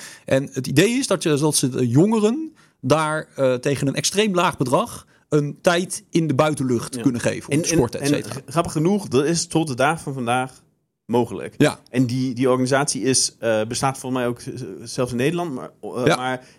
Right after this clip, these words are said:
Speaker 2: het is heel super interessant, want ze hebben fantastische plekken. Al, de beste plekken eigenlijk die je kan
Speaker 1: Absoluut.
Speaker 2: vinden. Absoluut
Speaker 1: Absoluut
Speaker 2: topplekken.
Speaker 1: de beste plekken.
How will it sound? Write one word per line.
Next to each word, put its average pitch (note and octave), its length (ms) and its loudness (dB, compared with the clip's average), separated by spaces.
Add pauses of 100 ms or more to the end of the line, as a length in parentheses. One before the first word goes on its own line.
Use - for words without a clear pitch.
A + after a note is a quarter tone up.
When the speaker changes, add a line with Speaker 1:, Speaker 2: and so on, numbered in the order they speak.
(140)
Speaker 2:
het B2 160 -2
is D#3 280 2
heel C3 180 -4
super B2+ 80 -6
interessant, D#3 400 -2
want D3 120 -2
ze C#3+ 80 0
hebben C3 260 2 (160)
fantastische C3 680 -4
plekken. C3+ 460 -2 (140)
Al, B2 240 0 (240)
de B2+ 120 0
beste - 280 2
plekken C#3+ 360 0
eigenlijk C3 380 0
die C3 140 -8
je C3 60 2
kan C3+ 160 2
Speaker 1:
Absoluut. D#3+ 380 2
Speaker 2:
vinden. - 160 -8
Absoluut G#3 300 0
Speaker 1:
Absoluut F#3+ 360 4
Speaker 2:
topplekken. G3+ 340 2
Speaker 1:
de E3 80 6
beste F#3 200 2
plekken. D3+ 420 0